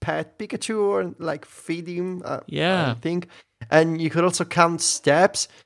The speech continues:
Speaker 1: So I, I would, uh, I was so into that because I, I felt like a Pokemon trainer.
Speaker 2: Yeah, man.
Speaker 1: So I, ju-, I just, I was, like, ten or eleven,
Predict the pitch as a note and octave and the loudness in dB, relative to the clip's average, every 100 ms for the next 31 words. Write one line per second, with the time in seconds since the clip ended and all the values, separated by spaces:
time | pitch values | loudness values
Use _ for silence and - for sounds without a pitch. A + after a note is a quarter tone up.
0 | _ _ _ _ - G3+ F3+ F3 F3+ - | _ _ _ _ 4 8 10 8 6 4
1 | F#3+ G3 D#3 _ D#3+ C3+ B2+ - E3+ E3 | 4 4 -2 _ -8 -6 -8 -2 2 4
2 | E3 - - F3+ E3+ D3 C#3+ C3+ G#2+ B2 | 2 -2 2 4 4 2 0 -4 -2 -2
3 | A2+ A2+ - C3+ C3+ C3+ C#3+ C3+ C3 - | -4 -10 -4 0 4 4 4 -4 -4 0
4 | D3+ C#3 C3 C3 C3+ B2+ C3 C#3+ B2 A#2 | 0 0 -2 -4 -6 -10 -6 -4 -2 -2
5 | C#3+ D3 F3+ G#3+ B3+ _ _ C#3 G#2+ C3+ | -2 0 0 0 -2 _ _ -8 -2 0
6 | D#3+ A#2 A2 D3 - G3 D#3+ F3+ F3+ E3 | 0 -2 -4 -8 2 4 4 2 2 0
7 | F3 - - _ _ D3+ A#2+ B2+ A2+ - | -4 -10 -14 _ _ -2 -2 -4 -10 -6
8 | - B2+ A#2 A2 A2 G#2+ A2+ A#2 A#2 | 0 0 2 0 -2 -4 -6 -8 -12